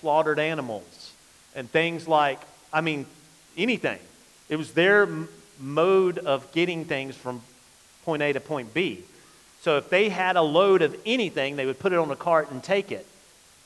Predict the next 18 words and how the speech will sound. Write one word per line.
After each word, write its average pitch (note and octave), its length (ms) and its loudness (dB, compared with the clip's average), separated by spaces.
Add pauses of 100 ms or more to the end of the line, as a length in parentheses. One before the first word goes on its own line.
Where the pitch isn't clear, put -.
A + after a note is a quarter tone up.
(440)
Well, D3 100 -2
that D#3+ 180 4
cart A3+ 360 2
then F3+ 160 0
is - 420 -8 (160)
unclean D#3 680 -4 (280)
ceremonially. A#2+ 680 -6 (1120)
So G3 560 4
they D#3+ 140 0
get D#3+ 180 0
a D#3+ 60 0
new A3+ 260 0
cart. A#2+ 400 0 (1900)
David F#3 400 2
gets F#3+ 180 -4
this F3 220 -8
new A#3 160 2
cart, A3+ 400 4